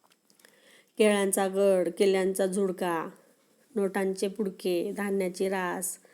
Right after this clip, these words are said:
तर हे जे आहेत, फुलांचा गुच्छ, हे आपण ऐकलेलं आहे आणि आतापर्यंत अभ्यासलेलं आहे. जे नवीन आहेत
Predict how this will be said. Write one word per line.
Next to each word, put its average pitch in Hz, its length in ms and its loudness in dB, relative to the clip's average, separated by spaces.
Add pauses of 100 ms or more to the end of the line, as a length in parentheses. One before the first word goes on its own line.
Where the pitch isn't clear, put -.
(520)
तर 247 60 6
हे 247 220 8
जे 247 160 2
आहेत, 220 260 0
फुलांचा 196 580 -2
गुच्छ, 190 380 -6
हे 196 200 -2
आपण 240 380 4
ऐकलेलं 226 520 2
आहे 226 240 0
आणि 233 260 2 (920)
आतापर्यंत 214 760 -2 (440)
अभ्यासलेलं 196 760 -2
आहे. 180 280 -4 (420)
जे 247 140 4
नवीन 269 360 6
आहेत 240 240 2